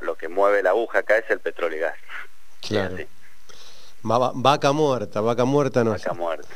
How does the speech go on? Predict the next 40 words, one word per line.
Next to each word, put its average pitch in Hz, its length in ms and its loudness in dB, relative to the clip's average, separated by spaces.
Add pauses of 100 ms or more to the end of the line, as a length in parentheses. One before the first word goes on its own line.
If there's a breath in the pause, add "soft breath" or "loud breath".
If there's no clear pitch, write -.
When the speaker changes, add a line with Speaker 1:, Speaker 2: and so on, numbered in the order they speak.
(400 loud breath)
Speaker 2:
nos 110 140 2
Speaker 1:
Sí. 104 60 0
Speaker 2:
va 131 100 6
moviendo 131 400 2
y 143 100 4
hace 139 240 0
que 110 280 0
se - 160 -2
vayan, 107 640 0
eh, 101 880 -6
construyendo, 113 640 4
¿no? 110 80 4
Esta 110 200 2
ciudad 113 280 2
del 110 160 0
futuro, 139 720 4 (420 loud breath)
donde 104 300 4
cada 120 240 4
vez 120 200 2
está 120 200 2
más 117 240 0
alto. 135 300 4
Neuquén 107 320 2
uno 113 180 4
lo 104 120 2
va 110 120 4
viendo 113 320 2
a 101 60 2
veces, 104 260 -2
¿no? 110 200 2
Desde 98 180 0
las 90 120 -6
bardas 123 460 2
y 98 80 -4
todos 113 220 0
los 98 100 0
días 113 180 0
te 95 120 -6
sorprendés 104 720 0
con, 95 340 0